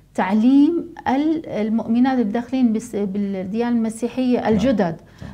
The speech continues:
Speaker 1: يعني يعطوهم إنه يخصوهم بهذا الشيء، إنه النساء إجوا بدهم ينتموا للمسيحية،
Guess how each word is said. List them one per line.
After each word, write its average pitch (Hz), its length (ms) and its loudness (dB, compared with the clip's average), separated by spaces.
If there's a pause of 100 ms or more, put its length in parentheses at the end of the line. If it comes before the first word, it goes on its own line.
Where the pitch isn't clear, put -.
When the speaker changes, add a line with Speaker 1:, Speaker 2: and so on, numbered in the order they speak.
Speaker 1:
يعني 214 320 0
يعطوهم 214 720 0
إنه 190 440 -4
يخصوهم 226 720 -2
بهذا 202 240 0
الشيء، 202 240 -4
إنه 208 140 2
النساء 233 540 0
إجوا 214 180 0
بدهم 214 300 -2
ينتموا 220 500 0
للمسيحية، 214 760 -2